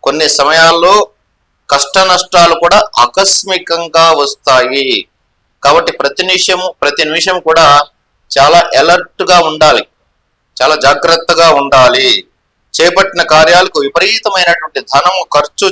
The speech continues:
చేయవలసి వస్తుంది. మీరు ఈ సంవత్సరం ఏ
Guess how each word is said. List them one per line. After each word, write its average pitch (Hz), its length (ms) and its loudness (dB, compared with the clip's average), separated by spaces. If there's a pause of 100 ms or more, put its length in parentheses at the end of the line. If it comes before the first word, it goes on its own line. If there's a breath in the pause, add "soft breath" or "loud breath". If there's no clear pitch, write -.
చేయవలసి 151 520 0 (100)
వస్తుంది. 131 680 -4 (920)
మీరు 170 220 -4
ఈ 156 100 -2
సంవత్సరం 180 320 -4 (160)
ఏ - 20 2